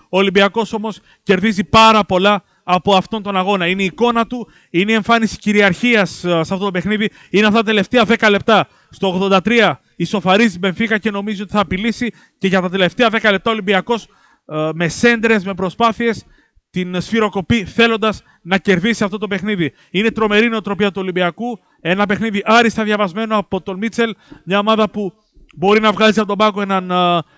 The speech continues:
Τσόρι Ντομίνγκες και να έρχεται και να σκοράρει στο είκοσι εννέα. Μπορεί να ρίχνει Γίνκα,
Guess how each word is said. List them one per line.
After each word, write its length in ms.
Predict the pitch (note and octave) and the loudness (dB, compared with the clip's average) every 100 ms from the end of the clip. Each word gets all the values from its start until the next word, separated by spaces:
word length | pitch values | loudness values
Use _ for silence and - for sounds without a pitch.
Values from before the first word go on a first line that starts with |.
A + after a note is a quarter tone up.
| _ | _
Τσόρι 300 | - A#3 A3+ | 0 2 4
Ντομίνγκες 500 | G#3+ G#3 A#3 A3 A3+ | 2 -2 -2 0 -2
και 120 | - | -2
να 100 | G3 | 0
έρχεται 380 | G#3+ G#3+ G3+ G#3 - _ | 0 0 -2 -2 -4 _
και 100 | - | -2
να 80 | G3+ | -2
σκοράρει 440 | - G#3 G#3 A3+ G#3+ | 0 2 4 4 2
στο 120 | G#3+ | -4
είκοσι 300 | F#3+ G3 G3+ | -8 -4 -2
εννέα. 260 | F#3+ A3+ | 0 0
Μπορεί 200 | G3 G#3 | 0 -2
να 120 | G3+ G#3 | 0 0
ρίχνει 240 | G#3+ G#3 | 0 -4
Γίνκα, 520 | E3 G3+ G#3+ G#3+ F#3 | -2 -2 0 0 -2